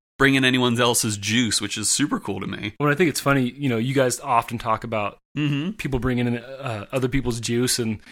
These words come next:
Speaker 2: you know, you
Speaker 1: Exactly.
Speaker 2: hope, you hope to get away from that eventually. Well, you know, I think what it takes to start without bringing other people's juice is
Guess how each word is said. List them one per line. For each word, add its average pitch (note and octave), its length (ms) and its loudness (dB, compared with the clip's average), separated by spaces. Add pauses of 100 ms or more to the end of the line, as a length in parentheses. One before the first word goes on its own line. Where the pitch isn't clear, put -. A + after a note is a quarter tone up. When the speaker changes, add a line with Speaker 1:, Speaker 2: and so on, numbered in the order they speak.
(140)
Speaker 2:
you C#3+ 60 4
know, D3+ 60 6
you F3+ 80 8
Speaker 1:
Exactly. G3 320 6
Speaker 2:
hope, F#2+ 120 -4
you F#3+ 100 6
hope F#3 100 4
to D3+ 200 4
get D3+ 200 4
away D3 240 6
from D3+ 160 2
that C#3 160 6
eventually. C3+ 400 2
Well, C3+ 160 4
you E3+ 100 6
know, D#3 100 6
I D#3 120 0
think G3 200 2
what F3 120 2
it C3 120 -4
takes D#3+ 260 0
to A#2+ 200 0 (220)
start D#3+ 480 2
without B2 240 -2
bringing B2 200 0
other A2+ 120 -2
people's A2+ 260 -4
juice A#2 300 0
is A#2+ 260 -2